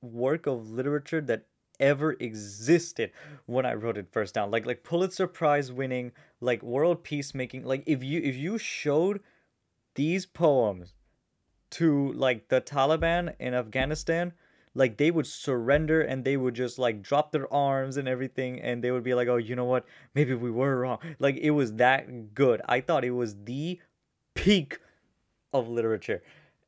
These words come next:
And I reopened my little, like, journal, my little, like, log of, like, all the poetry I've, like, ever written from, like, years ago. And I'm flipping through that and, like,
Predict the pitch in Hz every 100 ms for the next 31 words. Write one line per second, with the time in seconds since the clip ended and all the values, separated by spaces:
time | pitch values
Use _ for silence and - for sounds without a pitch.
0 | _ - - 156 151 131 - _ _ _
1 | _ - 175 156 160 - 139 139 123 110
2 | 120 123 123 120 117 107 101 - 110 117
3 | 110 107 110 110 110 104 104 107 113 104
4 | 98 101 - 110 113 113 110 120 113 101
5 | 110 104 101 104 98 98 - 104 101 104
6 | 101 - _ _ _ - 101 104 101 107
7 | 98 104 - - _ - 135 127 - -
8 | 156 247 175 147 135 139 131 117 - 143
9 | 135 127 113 107